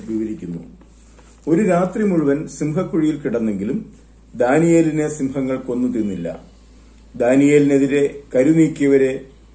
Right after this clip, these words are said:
സിംഹക്കുഴിയിലേക്ക് എറിയുകയും അവരെ സിംഹങ്ങൾ കൊല്ലുന്നതായും നാം വായിക്കുന്നു. മേൽപ്പറഞ്ഞ രണ്ട് സംഭവങ്ങളിലും ദാനിയേലും കൂട്ടാളികളും വിശ്വാസം ത്യജിക്കുന്ന ഒത്തുതീർപ്പിന്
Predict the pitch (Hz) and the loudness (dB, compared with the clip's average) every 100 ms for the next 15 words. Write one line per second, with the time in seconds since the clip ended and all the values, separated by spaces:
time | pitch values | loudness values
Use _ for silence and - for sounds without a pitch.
0 | - 139 139 160 156 151 147 143 147 139 | -10 -4 2 2 2 0 2 2 0 2
1 | 139 139 143 147 143 156 165 - - - | 4 6 4 2 0 0 0 -4 -18 -20
2 | _ - 110 135 143 139 139 131 135 135 | _ -6 0 4 4 4 0 0 0 0
3 | 131 - 131 156 151 135 120 117 110 107 | -2 -2 0 0 0 2 2 0 -2 -8
4 | - 110 107 107 - - 92 95 95 92 | -8 -6 -4 -4 -8 -16 -10 -6 -4 -6
5 | 85 80 73 - - _ - - - - | -12 -16 -16 -20 -20 _ -20 -20 -20 -16
6 | - 139 185 190 196 190 190 156 156 190 | -2 2 2 0 0 2 2 2 2 0
7 | 175 143 135 127 120 104 90 87 - - | 0 0 0 0 -2 -4 -4 -10 -16 -6
8 | 120 120 139 151 151 147 147 - 123 123 | -2 0 0 0 0 -2 -4 -6 -8 0
9 | 139 139 139 139 143 - - - - - | 2 4 4 4 2 -4 -16 -20 -20 -16
10 | - 123 139 147 151 151 160 143 - 139 | -10 -8 -2 0 0 -2 -4 -6 -4 -2
11 | 131 160 165 165 156 156 - - 120 151 | -2 -4 -2 0 0 -4 -10 -8 -6 -2
12 | 139 135 127 127 | 2 2 0 -6